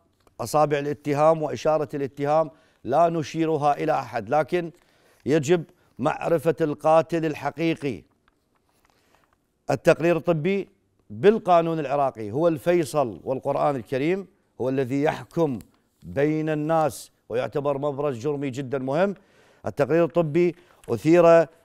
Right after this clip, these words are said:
من محافظة كردستان لكون الحادث في ألفين وستة عشر، وكانت الأحداث غير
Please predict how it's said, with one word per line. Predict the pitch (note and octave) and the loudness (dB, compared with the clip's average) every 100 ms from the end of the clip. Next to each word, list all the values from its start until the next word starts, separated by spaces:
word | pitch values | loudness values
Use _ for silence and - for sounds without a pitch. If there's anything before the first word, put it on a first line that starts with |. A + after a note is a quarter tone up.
| _ | _
من | A#2+ D#3 D#3+ D#3+ _ _ _ | -2 0 0 -6 _ _ _
محافظة | B2+ B2+ E3 E3 D#3 D#3 D#3 - _ | -8 0 2 4 2 0 -2 -6 _
كردستان | F3+ E3+ C#3 C#3 - D#3+ C3+ A#2+ | -2 0 -2 -6 2 4 4 0
لكون | A#2+ E3 F3 | 0 0 2
الحادث | E3 - D3+ F3+ E3+ A#2+ | -2 -2 2 2 2 -4
في | D3+ C#3+ | -4 -4
ألفين | A#2 E3+ F#3 | -4 -4 -4
وستة | E3 E3 - | -4 -6 -2
عشر، | C#3 C#3+ B2+ - _ _ _ _ _ _ _ _ _ _ - | 0 0 -2 -12 _ _ _ _ _ _ _ _ _ _ -4
وكانت | A#2+ D#3 D#3+ D#3+ E3 | 0 2 2 0 -4
الأحداث | D3+ C3 B2+ D#3+ E3 E3 - - _ _ _ _ | -4 -6 -2 4 6 4 0 -16 _ _ _ _
غير | G#2+ D#3+ F3 D#3+ | 4 6 6 4